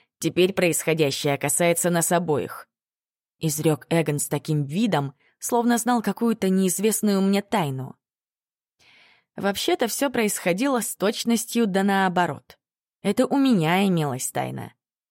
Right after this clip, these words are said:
Только вот его взгляд всё равно не давал покоя. Я что-то упустила, но что именно, никак не могла понять.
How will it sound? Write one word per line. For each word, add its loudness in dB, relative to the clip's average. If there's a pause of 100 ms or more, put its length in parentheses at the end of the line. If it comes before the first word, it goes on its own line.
Только 0
вот 0
его 2
взгляд -2
всё 0
равно 2
не 2
давал 0
покоя. -4
Я -2
что-то -2
упустила, -2 (540)
но -2
что -2
именно, 0
никак -2
не 2
могла 2
понять. -2